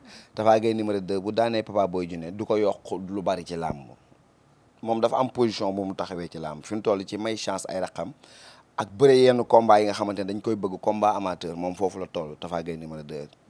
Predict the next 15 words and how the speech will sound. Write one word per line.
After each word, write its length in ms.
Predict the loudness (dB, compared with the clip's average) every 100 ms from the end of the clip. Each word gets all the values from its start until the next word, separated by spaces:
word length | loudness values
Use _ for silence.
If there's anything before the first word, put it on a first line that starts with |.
| _
Du 200 | -16 -10
ko 120 | -4 -2
teree 260 | 0 0
nag 120 | 0 -4
moo 140 | -4
am 100 | -6
ci 80 | -8
xaalis, 520 | -6 -6 -6 -12 -16 _ -20 -20 -18
du 80 | -12
ko 80 | -10
teree 220 | -6 -4
moo 140 | -4 -6
am 120 | -8
ci 140 | -8 -6
jàppale. 460 | -6 -6 -12 -14